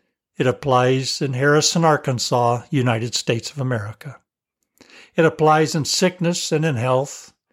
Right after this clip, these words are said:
in times of abundance and in times of financial difficulty. Hineni today, Lord. Hineni tomorrow.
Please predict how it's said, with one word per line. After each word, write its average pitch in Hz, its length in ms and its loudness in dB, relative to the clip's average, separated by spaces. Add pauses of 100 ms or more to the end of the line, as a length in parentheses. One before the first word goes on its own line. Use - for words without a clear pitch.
(340)
in 151 100 -2
times 160 320 2
of 139 80 0
abundance 151 580 2
and 143 80 -2
in 127 120 -6
times 151 380 0
of 147 80 -6
financial 147 500 -2
difficulty. 151 720 -6 (1900)
Hineni 196 540 2
today, 156 400 0
Lord. 127 380 -8 (1400)
Hineni 143 540 2
tomorrow. 156 540 0